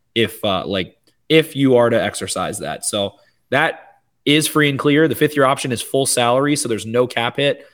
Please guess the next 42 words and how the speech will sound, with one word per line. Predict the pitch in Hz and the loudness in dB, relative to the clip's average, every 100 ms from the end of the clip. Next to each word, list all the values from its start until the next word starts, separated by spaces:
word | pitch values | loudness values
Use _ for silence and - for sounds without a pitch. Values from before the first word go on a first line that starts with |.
| _ | _
So | - 120 113 - | -2 2 2 2
if | 143 147 - | 2 2 -2
for | 135 | -4
some | 143 135 | -2 -2
reason | 131 127 131 127 - _ _ | -2 -2 -2 -4 -8 _ _
they | - | -14
don't | 98 131 147 | -2 0 2
want | 147 143 | 0 0
Patrick | 139 135 131 | -2 -2 -4
Queen | - 131 | -4 -4
anymore, | 127 127 120 120 | -4 -2 0 0
I | 107 | 0
think | - 117 - - | -4 -6 -10 -8
the | 107 | 0
best | 131 - | 0 0
case | - 123 117 | 0 0 0
is | 127 120 | 0 0
to | 101 | -2
exercise | 110 - - 104 101 | -6 -6 -6 -4 -4
that | 95 - | -6 -6
fifth | 104 - | -6 -2
year | 104 101 - _ _ - | -2 -2 -8 _ _ -14
and | 98 101 | -10 -6
then | 101 92 | -6 -6
act | 101 98 | -6 -6
accordingly | 92 - 92 87 82 | -6 -6 -6 -6 -4
later, | 98 95 92 - _ - | -2 -2 -4 -6 _ -8
even | 104 98 | -6 -4
though | 101 98 | -2 -2
one | 92 123 123 | 2 2 2
Vasily | 117 - 120 | 0 2 4
Larikos | 107 98 95 92 87 82 | 2 0 -2 -2 -2 -2
is | 80 90 | -4 -6
just | - 78 - - _ _ _ - | -4 -4 -6 -10 _ _ _ -2
absolutely | 131 131 - 123 117 113 104 | 0 0 0 2 2 2 0
disgusted | 95 - - 104 - - | -2 -4 0 -2 -2 -8
by | 78 85 | -8 -6
the | 87 | -8
idea | 85 90 | -8 -8
of | 87 | -8
doing | - 92 | -10 -10
that. | 87 | -12